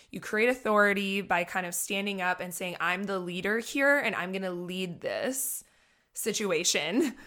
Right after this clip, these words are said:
<laughs> and we're gonna have a conversation, but I'm leading." Here's, but, but they're also, like, they also have an opportunity to choose because you send them the link and they can go through your availability and still choose when it works best for them. So it's wonderful.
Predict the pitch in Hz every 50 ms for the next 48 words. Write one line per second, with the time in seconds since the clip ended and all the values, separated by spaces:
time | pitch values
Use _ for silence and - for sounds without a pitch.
0 | - - - - - - 226 214 214 226 226 233 254 262 277 247 240 240 233 -
1 | 202 208 202 208 247 - 202 190 226 - 196 185 180 175 175 180 - - 175 185
2 | 190 185 185 185 180 175 - 139 - 151 165 170 _ _ _ - - 214 208 226
3 | 220 196 196 214 202 - - - _ _ _ - - 202 196 220 - 240 262 247
4 | 254 254 262 269 269 - 262 247 233 220 208 196 190 190 185 - - - - _
5 | _ _ _ _ - 240 240 240 269 269 294 294 285 - 262 233 226 226 220 220
6 | 214 202 - 220 - - 208 214 220 233 214 220 311 208 208 202 208 190 196 -
7 | 208 175 - - - 190 175 156 131 143 165 - 180 180 - 190 180 185 196 185
8 | - 208 196 202 196 190 180 170 170 160 156 170 175 139 117 110 - 185 - -
9 | - - - _ - 202 190 190 185 208 196 196 196 190 185 185 - 180 190 190
10 | 185 165 160 165 160 156 160 156 156 151 147 160 165 165 160 107 143 139 147 160
11 | - - - - 214 208 185 180 - - - - - - 190 170 160 147 - 175
12 | 156 - 117 147 156 - - - 135 - - - - - 104 101 - - - -
13 | - 185 147 156 - 180 151 110 - - - - - 202